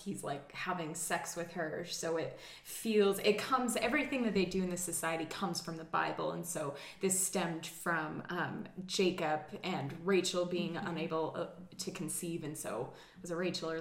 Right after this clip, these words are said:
Speaker 1: Leah? Anyhow, they said, you know, "Take my handmaid," um, instead. And so it kind of stems from that. And so they, um, get it, they try to get away with all these <laughs> horrible things that are doing by saying that it's, there's biblical precedence for it.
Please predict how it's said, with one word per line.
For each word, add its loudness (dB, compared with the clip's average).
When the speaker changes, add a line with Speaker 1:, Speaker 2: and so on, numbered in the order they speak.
Speaker 1:
Leah? 0
Anyhow, 0
they -2
said, -4
you -4
know, -2
"Take -2
my -2
handmaid," 2
um, 0
instead. 6
And 2
so 6
it 4
kind 8
of 4
stems 4
from 2
that. 4
And 4
so 4
they, 10
um, 4
get 8
it, 4
they 8
try 4
to 4
get 4
away 6
with 2
all -2
these 2
<laughs> 0
horrible 8
things 10
that 6
are 8
doing 6
by 6
saying 4
that 4
it's, 2
there's 8
biblical 6
precedence 6
for 2
it. -4